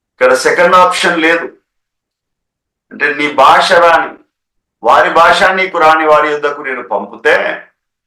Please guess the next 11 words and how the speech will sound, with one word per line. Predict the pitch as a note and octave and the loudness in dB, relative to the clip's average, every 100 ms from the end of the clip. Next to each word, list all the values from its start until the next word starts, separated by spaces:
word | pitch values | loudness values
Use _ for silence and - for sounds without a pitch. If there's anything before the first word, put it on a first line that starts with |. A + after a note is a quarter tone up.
| _ _ _ | _ _ _
వారు | B2+ D3+ E3 | 2 4 2
నీ | D#3+ D3 | 0 -2
మాటలు | - C#3 F#3+ G#3+ G3 | 0 2 4 2 0
వింటారు. | F#3+ F#3 F3+ F3+ - - _ _ _ _ _ _ _ _ _ _ | 0 -4 -2 -2 -2 -10 _ _ _ _ _ _ _ _ _ _
అంటే | A#2+ C#3+ | -6 -2
అన్యజనులు | C#3 D3+ E3+ E3+ F3 - - - _ _ _ _ _ _ _ _ _ _ _ _ | 0 0 -4 -4 -4 -6 -10 -18 _ _ _ _ _ _ _ _ _ _ _ _
వారు | A#2+ C#3+ C#3 | 0 0 0
నీ | C3+ | -4
మాటలు | C3+ C#3 F3+ F3+ F3+ E3 | 0 2 2 2 -2 -4
వింటారు, | E3+ F3 D#3+ - - - _ _ | -10 -4 -4 -4 -8 -18 _ _
అంగీకరిస్తారు. | - D3 C#3+ F3+ F3+ E3 D#3 - C#3 C3+ C3+ | -14 -10 -6 -4 -2 -2 -2 -2 -2 -2 -6